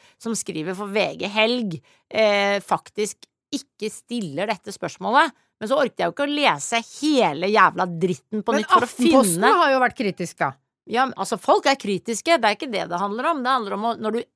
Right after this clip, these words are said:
Speaker 1: fø-, når du da intervjuer oljefondssjefen,
Speaker 2: Mm.
Speaker 1: så er det bare
Speaker 2: God stemning.
Speaker 1: Eh, eh, ja, fordi han har en, eh, taktikk, og det er pucken, ishockeypucken.
Speaker 2: Ja.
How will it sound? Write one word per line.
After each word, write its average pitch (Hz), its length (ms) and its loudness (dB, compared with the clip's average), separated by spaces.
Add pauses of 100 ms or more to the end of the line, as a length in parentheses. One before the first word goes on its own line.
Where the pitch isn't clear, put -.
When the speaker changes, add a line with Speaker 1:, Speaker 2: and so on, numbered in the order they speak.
(460)
Speaker 1:
fø-, - 240 0 (100)
når 262 200 0
du 311 60 -2
da 262 140 8
intervjuer 269 960 4
oljefondssjefen, 262 1000 0
Speaker 2:
Mm. 226 220 -4 (220)
Speaker 1:
så - 180 6
er 269 220 6
det 262 100 -2
bare 247 640 4
Speaker 2:
God 247 180 4
stemning. 247 300 4
Speaker 1:
Eh, 254 600 4 (140)
eh, 233 280 0
ja, 247 120 2
fordi 254 220 -2
han 240 140 -4
har 202 280 2
en, 220 300 -2
eh, 220 280 2
taktikk, 269 540 -4
og 240 120 0
det 220 80 4
er 214 180 2
pucken, 262 560 -2 (100)
ishockeypucken. 226 1000 -2
Speaker 2:
Ja. 202 140 2